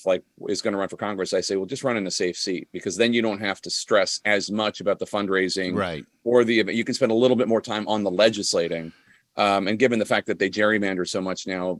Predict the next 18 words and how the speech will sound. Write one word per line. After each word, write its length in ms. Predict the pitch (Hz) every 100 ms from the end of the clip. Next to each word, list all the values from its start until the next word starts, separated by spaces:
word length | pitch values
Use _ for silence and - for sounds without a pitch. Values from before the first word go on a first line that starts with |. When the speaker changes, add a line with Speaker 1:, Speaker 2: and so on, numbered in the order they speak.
| -
Speaker 1:
that 260 | 104 87 104
there 120 | 95
are 60 | 92
only, 240 | 107 104
like, 320 | 90 85 - - _ _
I 80 | -
don't 100 | 95
even 140 | 87 92
know, 120 | 90
fifty 380 | - 110 - 95
seats 260 | 98 92 95
that 80 |
are 100 | 90
even 180 | 95 87
competitive 480 | - - 117 101 87
anymore, 500 | 85 85 85 82 82 _ _ _ -
you 120 | 113
know, 240 | 85 85